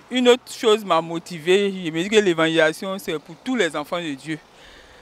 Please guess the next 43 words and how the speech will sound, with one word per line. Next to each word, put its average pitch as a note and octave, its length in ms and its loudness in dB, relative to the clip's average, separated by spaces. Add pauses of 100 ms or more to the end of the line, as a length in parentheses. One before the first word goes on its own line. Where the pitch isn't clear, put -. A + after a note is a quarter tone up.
(420)
Que A#3 180 6
tu G#3 140 -8
sois G3 320 4
âgé, D#3+ 380 0
que G#3 120 -4
tu G3+ 140 -6
sois F3 280 4
jeune, E3+ 260 -8
si A3 160 -10
Dieu G3+ 180 -2
t'a D3+ 240 2
donné D#3 300 -6
la D3 240 -4
force, - 640 -8 (680)
tu - 160 -16
dois E3+ 180 6
pouvoir F3 280 4
le E3+ 100 -4
servir D#3+ 540 -4
par C#3 420 2 (180)
la D3 200 4
prière, D#3+ 480 2
par D3 180 2
l'évangélisation. D3 1000 -2 (520)
Et D#3 80 -4
c'est D#3+ 180 0
le D#3 140 0
fardeau D#3+ 340 4
du D#3+ 140 -6
Seigneur. D#3+ 520 -2
C'est - 200 -10
pour D#3+ 120 0
ça E3 60 4
que G#3 100 0
je F#3+ 60 2
me D#3+ 140 -2
suis F#3+ 200 -8
joint E3+ 340 -4
au D3+ 160 -2
mouvement D3 380 2
de E3 60 -2
la C#3+ 160 2
jeunesse. D3 400 -4